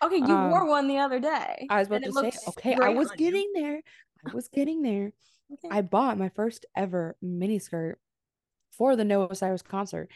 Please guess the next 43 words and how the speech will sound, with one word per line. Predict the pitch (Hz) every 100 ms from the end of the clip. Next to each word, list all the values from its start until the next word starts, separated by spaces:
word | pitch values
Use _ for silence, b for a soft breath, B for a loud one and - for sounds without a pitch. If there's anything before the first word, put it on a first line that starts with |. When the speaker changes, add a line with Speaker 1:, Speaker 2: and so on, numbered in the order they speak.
| B 202 -
Speaker 2:
and | 190
I | 185
wore | 190 180 220
heels | 190 202 202
with | 175
it, | 165 160 B B _
and | 175 190
it | 277
was | 202 175
so | - 185 180
freaking | - 180 180
cute. | 165 170 175
Granted, | 165 185 190
I | 190
thought | 180 170
my | 160
butt | 151 - -
was | 208
gonna | - 214
fall | 220 220
out | 233
the | 240
whole | 220 226
entire | 233 233
time, | 233 240 247 254 B B B _ _ _ 190 _
but | 269 269 202 - _ _ _
Speaker 1:
<laughs> | 320 294
Speaker 2:
I | 175
loved | 175 175 196 170
it. | 156 - _ _ _ _ _ _
And | 208
I'm | 220 220
still | - 277
on | 254
the | 247
hunt, | 220 202 185 -
'cause | 202
I | 190
did | 208 208
buy | 220
these | 214 196
tall | 175 175
boots, | 190 220 220 -